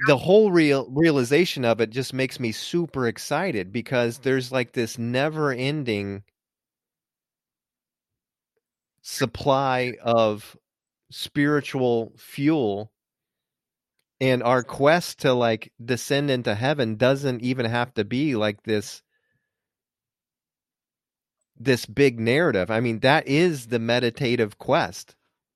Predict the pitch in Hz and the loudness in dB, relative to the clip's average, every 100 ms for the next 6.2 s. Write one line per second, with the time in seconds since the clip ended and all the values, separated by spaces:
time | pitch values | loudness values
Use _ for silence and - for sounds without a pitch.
0 | _ _ - 120 113 117 131 143 135 127 | _ _ -4 -4 -2 2 2 2 0 0
1 | 131 131 113 117 113 139 147 110 107 104 | 0 0 -2 -2 0 2 2 2 0 -2
2 | 107 104 107 - _ _ _ _ _ _ | -4 -4 -8 -14 _ _ _ _ _ _
3 | _ - 135 143 110 131 143 151 139 127 | _ -4 -2 0 4 8 8 8 2 -2
4 | 127 123 123 143 131 110 101 98 98 - | -6 -6 -6 -8 -10 -8 -8 -8 -12 -16
5 | 110 110 113 117 110 - 110 110 110 110 | -4 -4 -2 -4 -6 -6 -2 -2 0 0
6 | 107 | -2